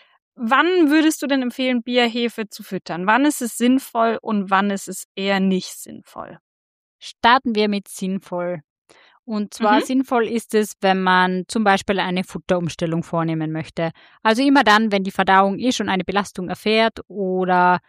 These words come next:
Speaker 2: man eben weiß, dass das Stress für die Verdauung bedeutet,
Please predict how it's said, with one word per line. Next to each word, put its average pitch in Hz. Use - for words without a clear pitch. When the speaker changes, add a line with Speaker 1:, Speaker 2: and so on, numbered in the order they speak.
Speaker 2:
man 185
eben 175
weiß, 185
dass -
das -
Stress -
für -
die 180
Verdauung 180
bedeutet, 175